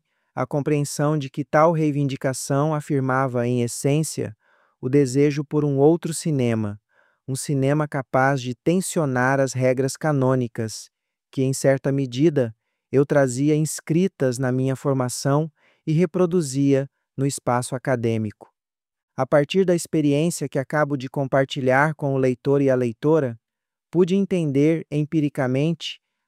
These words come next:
a assertiva que André Brasil logrou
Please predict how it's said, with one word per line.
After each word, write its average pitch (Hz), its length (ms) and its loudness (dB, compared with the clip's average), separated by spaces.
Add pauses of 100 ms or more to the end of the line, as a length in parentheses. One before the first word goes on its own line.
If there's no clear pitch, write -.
a 131 300 -2
assertiva 175 800 -2
que - 160 -6
André 139 280 4
Brasil 135 440 2
logrou 156 640 2